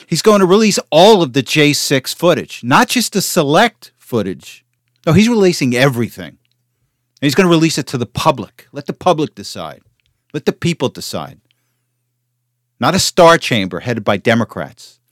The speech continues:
but the American people. And again, this doesn't happen without maga.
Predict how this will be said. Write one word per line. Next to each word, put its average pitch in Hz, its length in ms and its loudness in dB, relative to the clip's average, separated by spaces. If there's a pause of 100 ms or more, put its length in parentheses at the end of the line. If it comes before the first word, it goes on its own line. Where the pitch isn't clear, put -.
but - 160 -8
the 110 80 0
American 113 400 2
people. 117 420 -4 (880)
And 123 120 -2
again, 131 320 0 (240)
this 175 160 2
doesn't 151 300 0
happen 127 340 -2
without 101 320 -4
maga. 101 380 -6